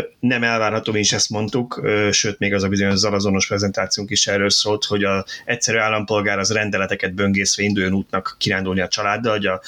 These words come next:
útbelső településeknek mi az aktuális helyi rendelete. Ez nonsens, és igen, táblákkal kéne élni a parkolóhelyeken, hogy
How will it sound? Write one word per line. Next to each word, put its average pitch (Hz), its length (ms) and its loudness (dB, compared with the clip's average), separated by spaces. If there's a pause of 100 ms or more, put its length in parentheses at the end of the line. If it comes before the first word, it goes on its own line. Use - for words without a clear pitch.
(240)
útbelső 120 440 0
településeknek 98 760 -2
mi 113 120 0
az 98 100 0
aktuális 95 500 -2
helyi 98 140 -4
rendelete. 113 640 0 (300)
Ez 98 120 -4
nonsens, 127 680 2
és - 180 0
igen, 95 340 -4
táblákkal 95 500 -4
kéne 92 180 -2
élni 92 180 0
a 85 60 -2
parkolóhelyeken, 98 920 -2
hogy 98 280 -4